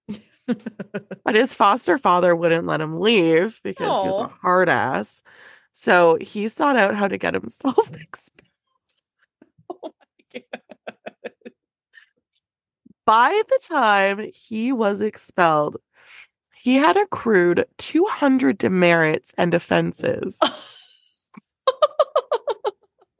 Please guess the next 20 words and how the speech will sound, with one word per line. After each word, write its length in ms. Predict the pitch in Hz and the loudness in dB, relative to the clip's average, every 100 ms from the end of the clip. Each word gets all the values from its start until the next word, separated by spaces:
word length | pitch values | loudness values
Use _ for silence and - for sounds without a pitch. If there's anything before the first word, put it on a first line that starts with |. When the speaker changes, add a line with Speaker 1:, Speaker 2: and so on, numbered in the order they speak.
| _ _ - _ _ _ _ _ - | _ _ -20 _ _ _ _ _ 2
Speaker 1:
In 180 | 277 339 | 2 4
addition, 680 | 339 320 330 339 214 208 269 _ _ _ _ _ | 4 4 2 2 0 0 -6 _ _ _ _ _
he 120 | 311 | 0
had 160 | 339 - | 0 0
persuaded 920 | - 285 - 226 240 247 339 349 403 - - _ _ | -2 -2 -2 2 2 2 2 2 0 -4 -20 _ _
his 300 | 247 233 220 | -2 -2 -2
fellow 340 | - 185 190 202 | 2 4 4 2
students 640 | - 170 175 185 226 240 | 0 0 4 2 0 -6
to 120 | - | -10
contribute 600 | 196 202 - 208 190 185 185 | -4 -4 -4 -6 0 0 0
one 500 | 175 170 185 220 226 | -2 2 2 2 -2
dollar 460 | 180 170 175 180 165 | 2 2 4 2 0
apiece 640 | - - 175 208 - - | -4 -8 -4 -4 -6 -8
to 120 | 214 | -8
support 420 | - 185 175 170 | -6 -6 -2 0
his 180 | 185 - | -2 -2
upcoming 500 | 156 - 180 175 170 | -4 -4 -4 -2 -2
book 240 | 160 160 170 | -2 -4 -4
of 160 | - - | -14 -6
poems, 600 | 160 175 208 247 277 | 0 4 4 2 -4